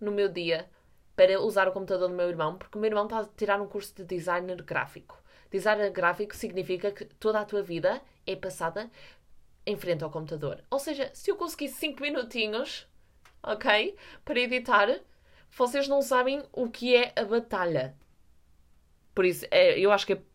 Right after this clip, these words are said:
essa uma das principais razões das minhas edições serem tão bosta, é porque eu tenho que fazer toda a edição, toda a renderização, todo o upload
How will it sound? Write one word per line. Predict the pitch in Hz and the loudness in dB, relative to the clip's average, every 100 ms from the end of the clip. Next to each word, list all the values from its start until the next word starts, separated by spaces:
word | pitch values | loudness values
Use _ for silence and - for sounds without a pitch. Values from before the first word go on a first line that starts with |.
| _ - | _ 0
essa | 170 - 175 175 | 0 2 0 0
uma | 202 196 | 0 2
das | 175 156 - - | 0 0 -6 -4
principais | 302 - - 175 | 0 2 2 2
razões | 170 170 165 165 | 0 2 2 2
das | 170 180 | -2 -4
minhas | 175 175 165 | -2 -2 -2
edições | 165 165 151 175 185 - | -2 -2 -2 -4 -4 -4
serem | 156 156 | -4 -4
tão | 151 151 165 175 | -2 -2 -2 0
bosta, | 151 147 - 208 - - - | 0 0 -4 -6 -6 -18 -2
é | 180 | -2
porque | 185 202 | 0 0
eu | |
tenho | 208 208 | 0 0
que | |
fazer | 208 180 190 175 175 - - - | -4 2 2 4 0 -6 -20 0
toda | 233 233 | 2 4
a | 233 | 2
edição, | 220 220 269 262 190 | 2 0 2 2 2
toda | 202 202 202 | -2 4 4
a | |
renderização, | 202 202 202 196 190 185 - 160 175 | 4 0 2 2 2 -2 2 2 0
todo | 185 202 202 | 0 0 2
o | 208 | 2
upload | 208 208 185 175 185 226 | 0 0 0 2 2 -2